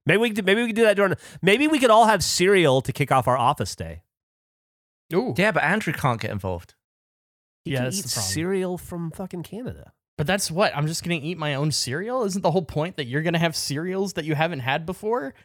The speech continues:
Speaker 1: Well, yeah, we'll s-, mail 'em to each other and stuff.
Speaker 2: Okay. Well, that's,
Speaker 1: We'll do
Speaker 2: that's a different conversation.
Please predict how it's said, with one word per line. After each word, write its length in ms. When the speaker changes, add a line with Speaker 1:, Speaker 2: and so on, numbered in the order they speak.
Speaker 1:
Well, 100
yeah, 200
we'll 140
s-, 240
mail 360
'em 80
to 80
each 160
other 160
and 100
stuff. 340
Speaker 2:
Okay. 380
Well, 80
that's, 260
Speaker 1:
We'll 60
do 60
Speaker 2:
that's 200
a 40
different 340
conversation. 640